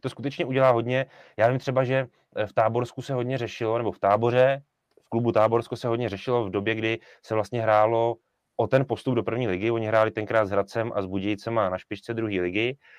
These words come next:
a opr-, opravdu do posledního kola se hrálo o postup. A tehdy se řešilo, že Táborsko ještě hrálo na Soukeníku, lesnatý stadion v podstatě, eh, mnoho lidí to možná zná, vidělo, já tam nechal kus života, a takže jsem si toho místa vážil, navzdory tomu, že to je jako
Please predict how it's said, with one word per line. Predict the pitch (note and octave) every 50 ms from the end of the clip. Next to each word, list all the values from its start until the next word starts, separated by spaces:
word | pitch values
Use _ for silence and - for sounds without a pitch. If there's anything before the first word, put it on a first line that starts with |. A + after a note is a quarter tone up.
| - _ -
a | G2+
opr-, | A2 G2+ - C3 B2+ -
opravdu | A#2 C3 D3 C#3 B2
do | A2+
posledního | - B2+ - - B2 B2 A#2+ A2
kola | - G#2+ A2 A2+
se | - -
hrálo | A2+ A2+ A2 A2 G#2+ G2+
o | F#2+
postup. | - G#2 - - - - _ _ _ _ _ _ _ _ -
A | -
tehdy | - A#2 A#2 A#2+
se | - A#2
řešilo, | G#2 G2+ A2+ A#2+ G#2
že | A2+ G#2 F#2+ - B1+ C#2 D2 _ _ _ _ _ _ _ _ _ _ _
Táborsko | - G2+ G2 G#2 A2 - - A2+
ještě | G2+ G2 - G#2+
hrálo | G#2+ A2 G#2 F#2+
na | F#2 F2
Soukeníku, | - A#2+ A2+ - A#2 A2+ A2+ A2 - A#2 A2+ A2 A2 G2+ F#2+ _ _ _ _ _ _ _ _ _ _ _ _ - -
lesnatý | G2 G2+ G2 - A#2 G#2+ G2 A2 G2+ F#2
stadion | - - G2 F#2+ G2 G2+ G#2+ G#2+
v | -
podstatě, | - G2 G2 - G#2 G2+ - G#2 G#2 G2+ - - - - _ _ _ -
eh, | F#2 F#2 F#2 F#2 F2+ F2 A1+ G#1+ - - - -
mnoho | - G2 G2 G2
lidí | G2+ G2+ G2+ G2
to | G#2+ G2+
možná | G2+ G2 F#2+ F#2+ F2 F2
zná, | F2 G2 G#2 G#2+ G#2
vidělo, | G2 G2+ G2+ G#2 G#2+ A2 A2 G#2+ - _ _ _ _ _ _ _ _ _ _ _ _ _ _ - G2
já | F#2
tam | - F#2+ G2
nechal | F#2+ F#2+ G#2 F#2+
kus | F#2 - G2+ F2+
života, | F#2 G2 F#2+ F#2+ - G2+ G2+ G2 - _ - - - _ _ -
a | G2 G2 G2 G2 F#2+ F#2+ - -
takže | G2+ G2+ G#2 G2
jsem | G#2+ G#2
si | G2 G#2
toho | - A2+
místa | G#2+ G#2+ G2 - A2+ G#2
vážil, | G2 F#2+ F#2+ F#2+ G2+ G#2
navzdory | G2 F#2+ F#2+ F#2+ G2+ F#2+ F#2+
tomu, | F#2+ G2 G2 F#2
že | F#2
to | - G2
je | G2
jako | G2 F#2+ - G2+ G2 F2+